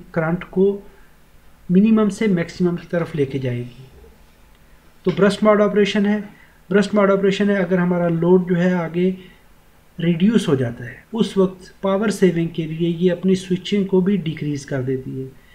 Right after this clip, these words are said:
यानी फिर packets भेजती है। कब तक? जब तक इसको दोबारा feedback नहीं मिलती कि जी, voltage drop हो रहे हैं, क्योंकि उस वक्त अगर आप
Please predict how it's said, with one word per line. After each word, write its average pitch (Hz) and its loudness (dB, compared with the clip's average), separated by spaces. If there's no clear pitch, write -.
यानी 190 4
फिर 208 -2
packets 202 -2
भेजती 147 -6
है। 147 -14
कब 208 0
तक? 233 -6
जब 196 4
तक 208 2
इसको 196 2
दोबारा 180 2
feedback 185 2
नहीं 185 6
मिलती 180 0
कि 190 2
जी, 185 2
voltage 165 -2
drop 135 -4
हो 139 -2
रहे 143 -4
हैं, 147 -8
क्योंकि 185 2
उस 190 2
वक्त 185 0
अगर 196 2
आप 196 -2